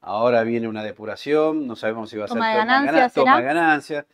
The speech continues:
Speaker 1: y el mercado se puede poner muy selectivo. Fíjate que por un lado tenés el sector de energía que se mantiene más o menos firme, y por otro lado tenés el sector financiero que la está pasando mal ahora, ¿eh?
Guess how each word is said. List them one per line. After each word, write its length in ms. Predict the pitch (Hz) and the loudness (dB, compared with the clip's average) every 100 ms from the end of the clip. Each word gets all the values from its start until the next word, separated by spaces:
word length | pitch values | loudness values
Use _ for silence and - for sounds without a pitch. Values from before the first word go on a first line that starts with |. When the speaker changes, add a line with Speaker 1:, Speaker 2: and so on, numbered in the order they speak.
| _ _ _ | _ _ _
Speaker 1:
y 80 | 113 | -8
el 80 | 110 | -6
mercado 320 | 104 120 170 | -6 -2 -2
se 140 | 165 | -2
puede 240 | 120 123 110 | 0 0 0
poner 240 | 113 123 | -4 -6
muy 360 | 120 196 220 123 | -4 -2 -2 -2
selectivo. 760 | 104 98 98 - 98 92 82 _ _ _ _ _ _ | -6 -8 -10 -12 -14 -14 -18 _ _ _ _ _ _
Fíjate 340 | - 104 123 120 | -6 -2 -2 -2
que 100 | 110 | -4
por 140 | 110 | -6
un 80 | 113 | -2
lado 180 | 127 120 | -2 -2
tenés 460 | 113 123 117 - - | -4 -6 -8 -12 -16
el 120 | 107 | -12
sector 340 | 107 98 127 | -12 -6 0
de 60 | 120 | 0
energía 440 | 120 117 151 180 | 0 -4 0 -2
que 100 | 151 | -2
se 120 | - 117 | -12 -12
mantiene 400 | 113 110 127 120 | -12 -12 -10 -10
más 180 | 117 123 | -10 -12
o 20 | |
menos 240 | 127 139 | -10 -10
firme, 400 | - 175 160 175 - _ _ _ 156 | -4 -4 -2 -6 -14 _ _ _ -10
y 60 | |
por 200 | 156 165 | -4 -2
otro 160 | 175 170 | -2 -2
lado 260 | 165 170 147 | 0 0 0
tenés 220 | 151 147 | -4 -6
el 80 | 131 | -10
sector 320 | 127 135 143 | -8 -6 -6
financiero 500 | 135 127 143 185 196 | -6 -8 -4 -2 -2
que 100 | 107 | -6
la 100 | 101 | -6
está 180 | 143 139 | -4 -4
pasando 320 | 131 151 120 | -4 -6 -2
mal 260 | 143 160 | 2 4
ahora, 380 | 104 95 92 | 2 0 -4
¿eh? 60 | 110 | -8